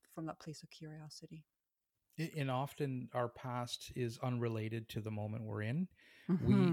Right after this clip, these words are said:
Speaker 2: We, we make a connection, but the connection may not be there. You know, I did this with my employees when I, when I w-, had my tattoo shop in Ingersoll. Um, something would happen. I would first go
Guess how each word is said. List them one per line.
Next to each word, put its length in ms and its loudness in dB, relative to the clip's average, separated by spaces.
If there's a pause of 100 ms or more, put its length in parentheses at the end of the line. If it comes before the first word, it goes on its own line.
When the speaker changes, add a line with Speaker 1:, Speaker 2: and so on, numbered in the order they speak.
(220)
Speaker 2:
We, 20 -2
we 140 6
make 260 2
a 60 0
connection, 640 0
but 120 -2
the 80 -2
connection 600 -2
may 120 2
not 240 -2
be 100 -2
there. 340 -4 (920)
You 80 -8
know, 80 -6
I 100 4
did 220 2
this 220 -2
with 200 -4
my 160 2
employees 600 0
when 140 2
I, 220 0 (160)
when 140 0
I 100 2
w-, 280 0
had 260 -2
my 140 2
tattoo 440 -2
shop 420 -2
in 100 2
Ingersoll. 640 -2 (840)
Um, 300 -2
something 460 0
would 120 2
happen. 640 -4 (1080)
I 160 2
would 240 0
first 540 0 (480)
go 480 2